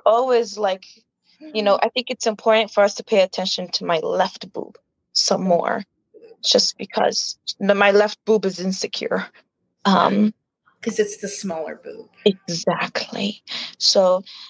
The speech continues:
Speaker 1: um, are you ready? I'm gonna
Speaker 2: I'm
Speaker 1: just, mm, okay. Well, <laughs>
Speaker 2: Um, I'm looking at the left.
Speaker 1: Oh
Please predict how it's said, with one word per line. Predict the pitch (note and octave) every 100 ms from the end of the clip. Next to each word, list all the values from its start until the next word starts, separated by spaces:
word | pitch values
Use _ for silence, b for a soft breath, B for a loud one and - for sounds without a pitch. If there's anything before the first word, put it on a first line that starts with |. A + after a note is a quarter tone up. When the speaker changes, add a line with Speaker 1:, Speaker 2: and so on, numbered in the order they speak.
| _ -
Speaker 1:
um, | F#3+ F#3 F3+ F3+ G3+ A3 _ - - -
are | F#3+
you | F#3+ F#3 _ _ - _
ready? | G#3 F#3+ F#3+ A#3 D#4+ _ -
I'm | G#3 G3
gonna | G3 F#3+
Speaker 2:
I'm |
Speaker 1:
just, | - G3+ A3 - - _ _ _ _ _ _ _ _ _ _ -
mm, | F#3+ F#3+ - _ _ _ _ _ -
okay. | - - G#3 E3+ - _ _ _ _ _ -
Well, | F#3+ F#3 F3+ G3 -
<laughs> | G#3 F#3 G#3 _ - B B B - _ E4 A#3+
Speaker 2:
Um, | G3 A3+
I'm | G#3+ G#3+
looking | A3 A#3 A#3+
at | B3+
the |
left. | C4+ G#3+ G#3+ - - -
Speaker 1:
Oh | E4+ F4+